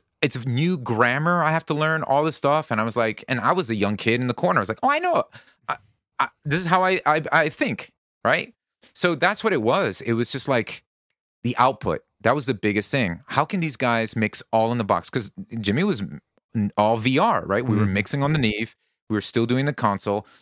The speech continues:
Speaker 1: And then we started realizing who gives a crap. Everybody just wants a two-track. Nobody on the other side of the laptop cares anymore. Oh, great. Now it's ending up on TikTok. Why do I even bother? It, it, th-,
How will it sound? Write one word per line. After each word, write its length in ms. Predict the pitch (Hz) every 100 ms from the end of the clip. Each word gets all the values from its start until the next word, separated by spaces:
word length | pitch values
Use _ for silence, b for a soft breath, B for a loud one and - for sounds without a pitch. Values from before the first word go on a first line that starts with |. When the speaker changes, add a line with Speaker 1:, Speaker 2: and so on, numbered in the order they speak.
| b
Speaker 1:
And 80 | 98
then 120 | 98
we 80 | 101
started 220 | - 117
realizing 440 | 120 127 110 98 95
who 160 | 143
gives 220 | 120 135 104
a 60 |
crap. 480 | - - 92 107 - _ _ -
Everybody 320 | 120 131 127
just 120 | 107
wants 160 | 120 107
a 60 |
two-track. 560 | 98 98 87 92 110 - _ -
Nobody 280 | 139 147 135
on 100 | 123
the 80 |
other 140 | 110 113
side 180 | 120 110
of 80 |
the 80 | 101
laptop 460 | 92 92 - 95 -
cares 280 | 104 92 92
anymore. 460 | 90 87 90 110 b b
Oh, 360 | 147 139 110 95
great. 320 | 143 131 95
Now 180 | 113 143
it's 180 | - -
ending 240 | 110 104
up 240 | 98 95 95
on 100 | 90
TikTok. 480 | 101 - 95 98 b b
Why 140 | 127
do 80 | 151
I 60 | 135
even 200 | 107 98
bother? 380 | 92 92 101 b b
It, 180 | - 71
it, 200 | - 131
th-, 140 | 190